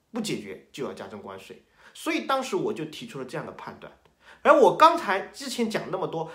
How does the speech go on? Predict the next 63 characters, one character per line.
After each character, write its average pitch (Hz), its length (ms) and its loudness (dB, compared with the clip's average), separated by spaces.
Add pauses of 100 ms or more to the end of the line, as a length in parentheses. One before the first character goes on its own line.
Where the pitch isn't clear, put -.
(100)
他 214 140 0
川 247 280 0
普 160 100 -6
加 208 200 0
征 233 180 -2
关 247 240 0
税 233 140 -8
的 139 260 -8 (180)
两 135 300 0
次 - 260 -12
的， 170 260 0
啊， 127 240 -4
两 131 180 -6
批 - 160 -10
的 254 80 4
过 165 160 0
程， - 180 -10
一 151 60 -12
个 185 80 -2
是 - 100 -8
五 139 140 -6
百 104 160 -2
亿， 101 160 -12
一 147 60 -18
个 165 100 -6
是 147 100 -8
两 98 160 -10
千 - 180 -14
亿， 120 140 -16 (340)
都 254 260 -2
遇 208 160 -10
到 131 160 -10
了 90 100 -14
强 110 280 -12
大 160 120 -6
的 143 80 -10
阻 90 260 -18
力。 113 220 -14 (300)
但 277 180 6
是 240 100 -4
在 240 140 4
十 - 240 0
二 285 180 6
月 262 80 -4
一 262 100 -8
号 277 140 2
以 165 120 -2
后 120 160 -12
呢， 101 200 -8
突 - 160 -10
然 135 220 -2
间 127 320 -10
节 104 140 -8
奏 113 120 -6
变 107 180 -12
慢， 95 300 -14 (340)
川 139 200 -12
普 - 80 -18
好 98 80 -16
像 107 140 -14
妥 - 200 -14
协 - 220 -16
了。 - 120 -16